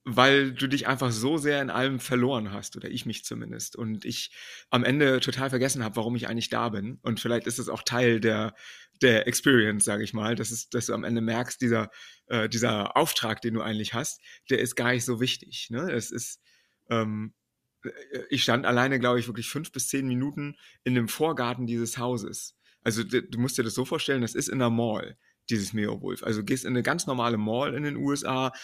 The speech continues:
mit all den normalen Geschäften und dann, keine Ahnung, zahlst du deinen Eintritt, gehst durch dein Ding durch und dann trittst du durch so eine Tür und bist, also so eine Dunkelheitsschleuse und stehst auf einmal im Dunkeln. Und dann siehst du den Sternenhimmel über dir, hörst die Grillen zirpen,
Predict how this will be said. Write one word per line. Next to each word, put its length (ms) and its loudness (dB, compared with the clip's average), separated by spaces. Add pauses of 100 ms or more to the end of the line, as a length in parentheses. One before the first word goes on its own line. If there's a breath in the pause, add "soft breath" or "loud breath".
(140)
mit 160 2
all 160 6
den 100 0
normalen 400 0
Geschäften 600 -4 (260 loud breath)
und 320 2
dann, 400 2 (840)
keine 380 2
Ahnung, 220 0
zahlst 260 2
du 40 0
deinen 120 2
Eintritt, 400 0
gehst 220 0
durch 120 0
dein 240 0
Ding 200 0
durch 340 2 (200 loud breath)
und 140 2
dann 140 2
trittst 280 -2
du 40 0
durch 160 2
so 80 0
eine 160 0
Tür 260 4
und 100 2
bist, 280 -4 (120)
also 180 0
so 60 4
eine 140 2
Dunkelheitsschleuse 840 2
und 140 4
stehst 240 2
auf 100 -6
einmal 200 -2
im 140 -4
Dunkeln. 460 -6 (360 loud breath)
Und 160 2
dann 120 6
siehst 200 -2
du 40 0
den 140 0
Sternenhimmel 640 0
über 240 0
dir, 280 0
hörst 220 2
die 60 -4
Grillen 340 0
zirpen, 580 0